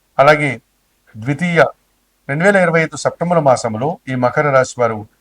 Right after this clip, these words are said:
అష్టమ కేతువు, ద్వితీయ రాహు దోషం నుంచి బయటపడడానికి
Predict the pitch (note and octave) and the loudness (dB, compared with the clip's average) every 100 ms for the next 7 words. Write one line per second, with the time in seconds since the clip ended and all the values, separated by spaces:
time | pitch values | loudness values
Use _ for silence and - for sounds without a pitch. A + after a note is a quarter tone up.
0 | _ A#2+ - F#3+ F#3 E3 D3 C#3+ D3 B2+ | _ -2 0 -2 -2 -4 -6 -6 -8 -8
1 | B2 D#3+ D3+ C3 B2+ C3+ C#3+ C#3 - B2+ | -8 -6 -2 2 4 2 -6 -12 -10 -10
2 | A#2 A2+ A2 A2+ A2+ A2 G#2+ G#2+ | -10 -10 -10 -8 -6 -6 -8 -18